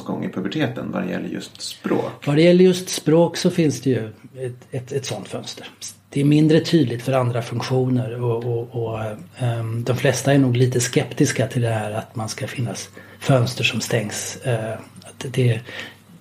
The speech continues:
Speaker 2: hjärnan är mogen till förändring väldigt långt upp i åren. Mm.
Speaker 1: Hur är det med sociala färdigheter? Nu,
Speaker 2: Mm.
Speaker 1: eftersom jag råkar vara intresserad av
Speaker 2: Mm.
Speaker 1: autism.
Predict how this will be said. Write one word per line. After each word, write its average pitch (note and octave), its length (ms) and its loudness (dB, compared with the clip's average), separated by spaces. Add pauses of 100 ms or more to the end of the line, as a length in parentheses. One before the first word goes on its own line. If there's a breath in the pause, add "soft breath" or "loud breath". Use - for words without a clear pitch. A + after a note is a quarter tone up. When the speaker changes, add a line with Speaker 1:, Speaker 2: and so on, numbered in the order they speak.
Speaker 2:
hjärnan C3+ 380 2
är C#3 80 2
mogen B2+ 520 4
till A2+ 260 -4
förändring A2 640 -6
väldigt A#2 340 -4
långt A#2+ 260 -4
upp A#2+ 140 -10
i A#2+ 40 -8
åren. A#2+ 300 -6 (440 loud breath)
Mm. A#2 240 -4
Speaker 1:
Hur D#3+ 160 2
är D#3+ 60 6
det D3 80 6
med C#3 240 4 (120)
sociala D3+ 540 0
färdigheter? - 460 -6
Nu, B2+ 120 -2
Speaker 2:
Mm. C3 360 6
Speaker 1:
eftersom B2+ 300 -2
jag G#2 200 -2
råkar G2+ 160 -6
vara F#2+ 200 -8
intresserad C3+ 400 -2
av C#3 120 6
Speaker 2:
Mm. B2+ 100 0
Speaker 1:
autism. - 380 -8